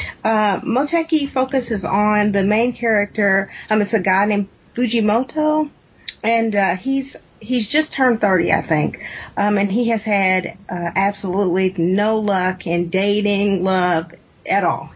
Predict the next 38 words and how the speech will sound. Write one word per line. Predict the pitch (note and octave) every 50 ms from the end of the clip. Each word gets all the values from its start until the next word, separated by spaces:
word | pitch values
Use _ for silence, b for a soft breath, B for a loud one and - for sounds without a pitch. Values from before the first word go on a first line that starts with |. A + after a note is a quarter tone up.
| - -
He's | G3+ G#3+ G3+ -
had | G#3+ A3 G3 G3+
his | G3+ - -
heart | - G#3 G3+ G3 G3
broken, | G#3 G#3 G3 G3 - G3 F#3+ F#3+
but | G3
he's | G3+ G3+ F#3
never | G3 G3 F#3+ G3
really | F#3+ F#3 F#3+ F#3+ F#3+ F#3
had, | F3+ F#3+ F3+ F#3 F3+ - B B B B B B B B B
um, | F#3+ F#3 F#3 F#3 F3+ F3+ E3+ -
a | - F#3+ F3+
long-term | F#3 F#3+ G3 G3+ G#3 G#3+ A3 A3 - - F#3+ F3+ F3+ F3 E3+ E3 F3+ F#3 F#3 - - -
relationship. | F#3+ G#3+ B3 C#4+ D#4+ D4+ - A#3+ G#3+ - - F#3 G3 A3 - - B B B B B B B B
And | - G3+ G3+ G#3+
then | A3 A3 A3+
he | G#3+ A3+ A3
sort | - - A#3+ A3+ G#3+
of | G#3+ G3 F#3 - -
literally | F3+ G3 A3 A3+ A#3+ A#3 A3+ G#3 F#3
wakes | G3 G#3+ A3 - -
up | A3+ G#3 -
one | G#3+ G#3 G#3
day | G3 G3+ G3+ G3+ G3+ F#3+ -
and | F3+
he's | F3+ F#3+ F#3+ F#3 - - - - - -
getting | F#3 F#3+ F#3 F#3+ F#3 F#3
phone | - - G#3+ A3+ A#3 A#3
calls | A#3 - A3 G#3 G3 G3 G3 G3 G3 G3 F3+ F#3+
and | -
emails | G#3 A3+ A3+ A3 G#3 G3 F#3+ G3 F#3+ F#3
and | F3
messages | F3 F#3+ G3+ G3 F#3+ F3+ F#3+ F#3+ F#3 F#3
from | - - F#3+ F#3 F3 -
all | - - G3 A3+
of | A3+ G#3
these | A3 A3 G3+ F#3+
women | G3 G#3 G3+ G3 F#3+ F3+ F3+ F3 E3 F#3 F#3